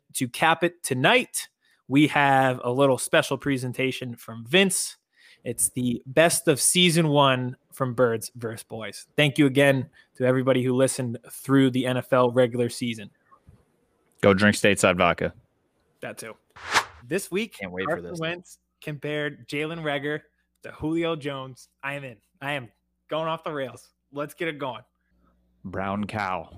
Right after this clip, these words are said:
Speaker 2: Brown cow. How are you, my friend?
Speaker 1: Good. It is good to be back. And by back, I don't mean doing this podcast. I mean just back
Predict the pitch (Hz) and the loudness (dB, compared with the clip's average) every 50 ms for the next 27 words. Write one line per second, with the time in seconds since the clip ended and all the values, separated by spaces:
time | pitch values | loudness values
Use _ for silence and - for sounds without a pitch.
0 | - _ _ _ _ - 101 92 110 101 98 104 104 101 101 104 95 104 101 92 | -20 _ _ _ _ -18 -10 -8 -6 -4 -2 -2 -4 -4 -6 -8 -10 -8 -8 -6
1 | 90 87 - _ _ _ _ _ _ _ _ _ _ _ _ _ _ _ _ _ | -6 -8 -10 _ _ _ _ _ _ _ _ _ _ _ _ _ _ _ _ _
2 | _ - 104 123 123 104 92 92 90 87 - 95 98 - _ _ _ _ _ _ | _ -12 -10 -8 -8 -10 -10 -14 -16 -14 -14 -16 -16 -16 _ _ _ _ _ _
3 | _ _ _ _ _ _ - - - - - _ - 220 277 262 160 120 - - | _ _ _ _ _ _ -20 -20 -20 -20 -8 _ -2 0 0 0 -2 -4 -6 -16
4 | - - - 147 151 147 156 156 151 139 127 - _ 127 _ 160 165 156 160 156 | -20 -8 -4 -2 -2 0 -2 -4 -6 -10 -14 -18 _ _ _ -12 -12 -10 -12 -12
5 | 165 165 139 143 135 135 156 - _ _ _ _ _ _ _ _ _ - 139 139 | -12 -12 -12 -12 -12 -12 -12 -14 _ _ _ _ _ _ _ _ _ -20 -18 -16
6 | 139 143 139 139 143 139 131 - 135 131 131 123 139 135 139 147 - 139 127 127 | -14 -14 -14 -14 -14 -16 -14 -12 -12 -12 -12 -12 -12 -12 -12 -12 -10 -10 -10 -8
7 | 135 143 143 110 127 139 139 135 131 127 123 117 _ _ _ _ - 139 139 131 | -8 -10 -10 -10 -12 -12 -12 -10 -10 -12 -14 -16 _ _ _ _ -10 -10 -8 -8
8 | 131 127 - _ - 139 135 123 - 131 120 131 151 - - - _ _ _ 117 | -8 -10 -8 _ -6 -6 -6 -6 -8 -8 -8 -8 -8 -10 -16 -20 _ _ _ -14
9 | 123 127 127 127 123 120 - 123 117 - - 123 120 - - | -12 -12 -10 -12 -12 -12 -12 -14 -14 -8 -6 -6 -6 -6 -8